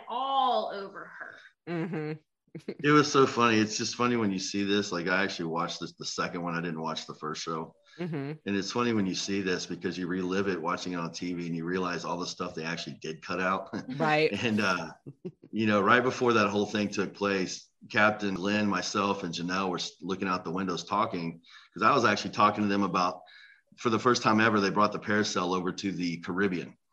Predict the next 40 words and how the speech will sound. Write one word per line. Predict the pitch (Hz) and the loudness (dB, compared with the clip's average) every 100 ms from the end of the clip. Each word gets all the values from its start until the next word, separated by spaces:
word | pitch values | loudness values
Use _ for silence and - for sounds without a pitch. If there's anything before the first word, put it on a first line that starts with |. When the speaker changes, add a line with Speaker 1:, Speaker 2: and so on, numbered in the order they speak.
| - | -14
Speaker 2:
Mm. | 165 175 | -8 -2
Speaker 3:
And | 98 95 92 95 | 0 2 0 -2
we | 101 110 | 0 2
were | 113 | 2
talking | 113 107 | 2 2
about | 104 101 87 | 6 4 4
they | 98 | 2
were | 110 | 4
gonna | 104 95 | 2 2
let | 101 | 2
me | 98 | 2
ride | 90 92 104 98 | 2 6 6 6
with | 95 | 0
them | 92 87 90 90 - _ _ - - | -2 -4 -4 -6 -12 _ _ -20 -20
across | - 110 98 104 | -2 2 2 2
the | |
Atlantic | 90 95 104 95 | 0 2 0 0
to | 90 | -4
bring | 85 87 | -4 -4
it | 73 | -4
back. | 87 82 - - | -2 -2 -4 -12
So | - 104 | -2 2
we | 107 | 6
were | 123 | 4
talking | 110 - 110 104 | 2 2 2 4
about | 104 95 95 | 2 2 2
me, | 107 90 | 0 -2
you | 107 | -2
know, | 92 | -4
coming | 82 110 104 | -2 -2 0
through | 104 | -2
Strait | 90 107 101 | -2 0 0
of | |
Gibraltar | 90 95 95 98 98 | 0 -2 0 0 -2
and | 90 | -2
doing | 95 | 0
all | 92 | 0
that | 90 82 | -2 0
with | 101 101 | 0 0
them. | 92 85 | -2 -4